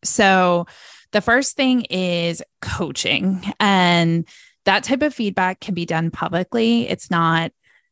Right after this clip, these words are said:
super aggressive or anything that should sort of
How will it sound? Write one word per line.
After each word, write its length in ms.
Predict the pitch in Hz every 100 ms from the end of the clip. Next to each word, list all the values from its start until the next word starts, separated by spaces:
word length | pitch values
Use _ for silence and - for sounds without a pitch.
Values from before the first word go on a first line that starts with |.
| _ _ -
super 640 | - 170 170 165 170 - -
aggressive 920 | 165 - - - 233 254 269 269 240
or 560 | - 180 170 170 170 -
anything 380 | 185 190 180 180
that 120 | 175
should 240 | - 180 -
sort 220 | 175 165
of 280 | 160 165